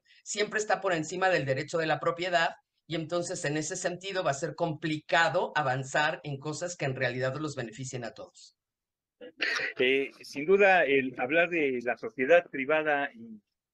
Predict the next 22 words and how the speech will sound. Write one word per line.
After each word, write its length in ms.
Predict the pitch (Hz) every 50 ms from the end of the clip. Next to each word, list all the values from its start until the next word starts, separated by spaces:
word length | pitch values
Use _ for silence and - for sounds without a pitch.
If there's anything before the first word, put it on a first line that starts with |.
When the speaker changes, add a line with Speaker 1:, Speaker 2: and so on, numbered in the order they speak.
| _ _ _
Speaker 2:
es, 340 | - 131 135 - - - - - - _ _ _ _ _ -
es 280 | 180 185 175 - -
meterse 560 | - 170 156 - - 190 196 175 - - 160 -
con 200 | - 147 139 135
el 180 | 135 131 131
tema 480 | - 180 170 170 165 165 160 151 - _ _ _ _ _ _ _ _ _ -
del 160 | 139 131 -
principio 580 | - 139 143 139 - - 139 - - 160 165 151
del 220 | 127 131 127 -
capitalismo. 800 | - 139 - - 123 - 139 139 160 175 156 - 135 123 110 - _ _ _ _ _ _ _ _ _ _ _ _ _ _ _ _ _ _ _ _ _ _ _ _ _ _ _ _ _ - -
Sin 220 | - - 131 117
duda. 340 | 123 147 156 135 120 - - _ - - - - - - _ _
Y 640 | - 147 147 156 160 160 165 165 165 165 160 - _ _ _ _ _ _ _ -
eso 340 | - 180 - - 170 165 156
implica 320 | 139 - 156 156 - 156
una 200 | 156 156 151 135
transformación 680 | - 127 117 107 - - 117 113 113 107 - - 131 131
económica. 800 | 123 120 - 107 101 107 107 104 104 101 - - 101 92 - _ _ _ _ _ _ _ _ _ _ _ _ _ - - _ _ _ _ _ _ _ _ _ _ _ _ _ _ _ _
Creo 180 | - 208 214 -
que 200 | - 220 208 - - 208
la 160 | 190 180 175
ley 320 | 175 175 180 190 196 202